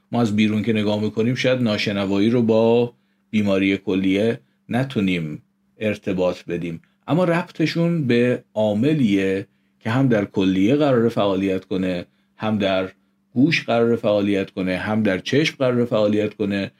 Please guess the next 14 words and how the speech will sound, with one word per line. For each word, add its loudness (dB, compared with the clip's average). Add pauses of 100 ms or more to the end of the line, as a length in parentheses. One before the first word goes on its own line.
(220)
و -2
وقتی 0
بدن 0
نمی‌تونه -2
اون -4
عامل -2
رو -2
بسازه، -2
مثلاً -2
یک -6
پروتئین -4
رو 0
نمی‌تونه -6
بسازه، -2